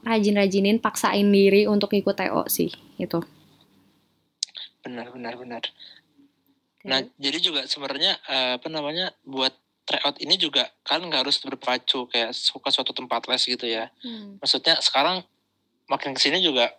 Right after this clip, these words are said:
Speaker 2: eh, yang gue tahu kayak ada tempat, eh, platform gitu, kayak nyediain tryout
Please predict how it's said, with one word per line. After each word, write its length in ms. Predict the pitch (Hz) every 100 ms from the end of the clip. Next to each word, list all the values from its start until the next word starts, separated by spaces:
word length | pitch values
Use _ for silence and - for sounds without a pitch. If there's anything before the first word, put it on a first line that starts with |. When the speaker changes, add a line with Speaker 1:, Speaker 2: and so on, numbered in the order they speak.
| _ - -
Speaker 2:
eh, 160 | 127 120
yang 400 | 120 120 120 120
gue 160 | 123
tahu 320 | 123 113 131 160 -
kayak 240 | 135 120
ada 160 | - 131 127 -
tempat, 400 | 123 120 151 156 - - _ _ _ _ _ _
eh, 160 | 117 131 123
platform 560 | 127 127 - 131 127
gitu, 320 | 120 110 113 120
kayak 240 | 117 120
nyediain 400 | 123 120 120 123
tryout 400 | - 123 - 127